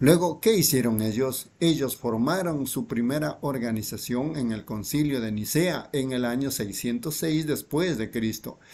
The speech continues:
Ellos formaron su, y cuando el Concilio de Nicea se llevó a cabo en Nicea, Roma, ellos empezaron a meter a todos los grandes dignatarios y ellos solo formaron una iglesia, e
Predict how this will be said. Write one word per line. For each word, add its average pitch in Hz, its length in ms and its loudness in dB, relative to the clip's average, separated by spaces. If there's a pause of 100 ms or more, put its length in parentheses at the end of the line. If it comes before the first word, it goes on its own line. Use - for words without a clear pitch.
(180)
Ellos 202 300 6
formaron 170 500 2
su, 165 340 -2
y 156 240 2
cuando 156 360 2
el 131 160 -2
Concilio 180 560 0
de 175 100 2
Nicea 165 480 0
se 120 140 -2
llevó 120 320 0
a 135 160 -4
cabo 131 300 0
en 131 240 0
Nicea, 127 600 0
Roma, 113 480 -2 (260)
ellos 185 280 4
empezaron 170 640 0
a 151 80 0
meter 143 380 2
a 143 160 -2
todos 170 380 2
los 135 200 -2
grandes 156 420 0
dignatarios 127 920 0 (100)
y 117 200 2
ellos 131 260 0
solo 180 300 0
formaron 131 560 0
una 147 120 0
iglesia, 156 580 0 (200)
e 143 140 2